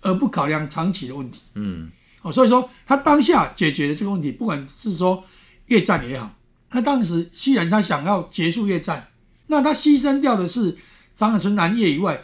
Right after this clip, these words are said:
Speaker 1: 他也牺牲到越南的，的人民问题。
Speaker 2: 对。
Speaker 1: 那虽然他拿诺贝尔奖，人家那个北越都不敢去拿了，他还敢去拿，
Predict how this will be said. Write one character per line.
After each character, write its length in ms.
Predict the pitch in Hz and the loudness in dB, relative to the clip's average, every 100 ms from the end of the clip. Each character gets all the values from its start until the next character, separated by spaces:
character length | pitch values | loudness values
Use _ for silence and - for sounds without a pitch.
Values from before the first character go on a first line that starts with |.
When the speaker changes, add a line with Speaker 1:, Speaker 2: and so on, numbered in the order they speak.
| _ - | _ -4
Speaker 1:
他 120 | 262 | -2
也 60 | |
牺 140 | - 214 | -2 -2
牲 160 | 220 | 0
到 180 | 214 180 - | 0 -2 -2
越 160 | 240 | -2
南 240 | 170 123 123 | -2 -6 -8
的， 240 | 123 117 - | -8 -12 -10
的 100 | 156 | -8
人 160 | 143 180 | -6 -6
民 160 | 165 | -8
问 120 | 156 139 | -10 -12
题。 80 | - _ _ | -18 _ _
Speaker 2:
对。 240 | - 85 80 _ _ | -12 -12 -12 _ _
Speaker 1:
那 360 | 220 214 180 - - - | 0 0 0 -8 -20 -8
虽 140 | 254 | -2
然 80 | 196 | 0
他 100 | 214 | 0
拿 180 | 196 180 | 0 -2
诺 160 | 208 | -2
贝 180 | 202 185 | -2 -2
尔 80 | 175 | -2
奖， 240 | 175 120 - _ _ _ - | -6 -14 -18 _ _ _ -6
人 140 | 220 220 | -2 2
家 200 | 262 262 _ _ _ _ | 2 -2 _ _ _ _
那 140 | 247 214 | -2 0
个 80 | |
北 240 | 185 196 180 | 0 0 2
越 100 | 233 | 2
都 80 | 233 | 2
不 80 | |
敢 100 | 180 | 0
去 100 | 147 | -2
拿 160 | 185 139 | 0 -2
了， 80 | 139 | 0
他 100 | 208 | 0
还 60 | |
敢 200 | 208 151 | 0 -4
去 120 | 139 | -2
拿， 140 | 180 | 0